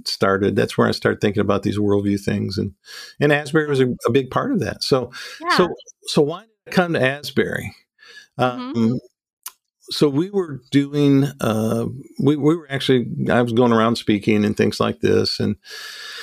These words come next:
Speaker 1: and looking for a place to start our school,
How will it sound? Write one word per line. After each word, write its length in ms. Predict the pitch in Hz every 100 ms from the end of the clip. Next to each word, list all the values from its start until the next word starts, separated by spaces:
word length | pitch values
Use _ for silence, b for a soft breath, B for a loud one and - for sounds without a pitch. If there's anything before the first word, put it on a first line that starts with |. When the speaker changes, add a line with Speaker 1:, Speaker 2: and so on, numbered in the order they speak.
| B B B B
Speaker 1:
and 220 | 156 139
looking 320 | 151 185 165 139
for 260 | 151 135
a 80 | 120
place 440 | - 143 135 - -
to 220 | 139 120
start 320 | - 135 123
our 100 | 107
school, 600 | - - 202 127 107 151